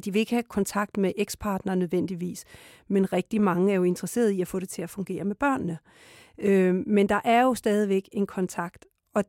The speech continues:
den bliver de stadig påvirket af, og jeg kan godt opleve, at... Øh, at vi, altså den måde, vi taler om det på, det er, hvad det er, der sker i dem, når der kommer en S M S, når der kommer en mail, og hvad er så deres muligheder, for de er ikke sammen med ham mere.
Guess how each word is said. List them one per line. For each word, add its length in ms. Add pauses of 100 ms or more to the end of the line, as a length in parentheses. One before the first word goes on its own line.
den 200
bliver 160
de 100
stadig 300
påvirket 580
af, 240
og 180
jeg 180
kan 120
godt 240
opleve, 680
at... 320
Øh, 220 (840)
at 200
vi, 120 (100)
altså 160 (100)
den 140
måde, 180
vi 80
taler 340
om 120
det 140
på, 180
det 120
er, 180 (140)
hvad 400
det 200
er, 100
der 120
sker 340
i 180
dem, 140
når 140
der 160
kommer 300
en 220
S 100
M 240
S, 100
når 80
der 80
kommer 380
en 140
mail, 380 (520)
og 140
hvad 260
er 120
så 200
deres 240
muligheder, 480
for 120
de 120
er 40
ikke 140
sammen 320
med 120
ham 120
mere. 300